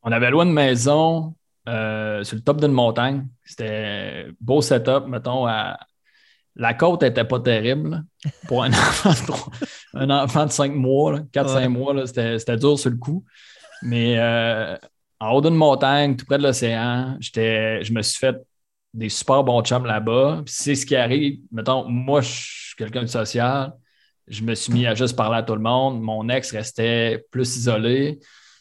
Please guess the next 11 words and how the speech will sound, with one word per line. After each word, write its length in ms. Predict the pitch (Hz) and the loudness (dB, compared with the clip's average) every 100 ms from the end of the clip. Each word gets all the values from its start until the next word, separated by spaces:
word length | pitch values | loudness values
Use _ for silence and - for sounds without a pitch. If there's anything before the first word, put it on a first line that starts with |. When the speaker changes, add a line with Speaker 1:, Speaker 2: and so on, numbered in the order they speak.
| _ | _
Speaker 1:
Fait 80 | 107 | -12
que, 40 | |
tu 40 | 101 | 0
sais, 120 | 127 | 2
j'ai 180 | 120 117 | 4 2
essayé 380 | 110 123 123 147 | 0 0 2 2
de 60 | |
l'intégrer 560 | 127 120 120 113 120 135 | 2 0 -2 -2 0 0
dans 180 | 120 113 | 0 -2
des 140 | 107 | -6
cercles 320 | 117 123 123 | -4 -4 -4